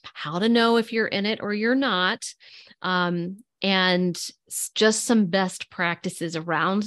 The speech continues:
that. So promise me that for twenty twenty-three, you're not gonna go crazy opening a bunch of cards. You're going to have a strategy. You're gonna understand the rules, the ins and outs, and you're gonna make sure you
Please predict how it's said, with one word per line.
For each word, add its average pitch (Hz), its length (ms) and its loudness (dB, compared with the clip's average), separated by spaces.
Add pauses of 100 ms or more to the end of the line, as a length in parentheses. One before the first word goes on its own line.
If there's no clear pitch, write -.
that. 294 280 4 (520)
So 202 560 4
promise 226 480 2
me 254 260 4
that 220 260 0
for 180 460 -2
twenty 214 440 -2
twenty-three, 233 760 0
you're 180 180 -2
not 170 220 -4
gonna 190 180 -6
go 196 180 2
crazy 185 680 0
opening 175 320 -4
a 196 40 -6
bunch 202 220 -2
of 277 80 -4
cards. 220 800 4 (500)
You're 190 120 -14
going 180 220 -2
to 185 60 -2
have 196 180 -2
a 220 40 0
strategy. 214 760 2
You're 190 180 0
gonna 185 160 0
understand 190 640 -2
the 185 100 -4
rules, 180 760 0
the - 140 -8
ins 185 260 -2
and 190 120 -2
outs, 165 500 -4
and 156 140 -6
you're 160 100 -8
gonna 165 160 -6
make 165 200 -6
sure - 200 -6
you 165 400 -6